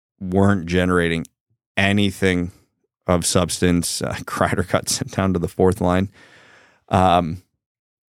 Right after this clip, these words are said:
and, you know, yeah, the Red Wings got n-, not a lucky goal, but, like, you know, point shot that gets tipped in.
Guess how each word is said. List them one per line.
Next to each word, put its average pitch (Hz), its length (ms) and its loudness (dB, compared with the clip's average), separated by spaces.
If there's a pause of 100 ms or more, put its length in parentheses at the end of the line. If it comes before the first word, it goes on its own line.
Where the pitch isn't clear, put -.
(500)
and, 101 280 0
you 127 80 2
know, 98 200 0
yeah, 127 220 2
the 98 160 -2
Red 113 260 2
Wings 113 360 0
got 107 400 2 (1200)
n-, 131 100 -14 (100)
not 196 200 2
a 175 60 6
lucky 127 400 4
goal, 151 260 2
but, 113 200 -4
like, 101 200 0 (140)
you 143 120 -2
know, 98 120 0
point 135 320 2
shot 120 220 4
that 110 100 2
gets 101 180 -4
tipped - 280 0
in. 95 280 -2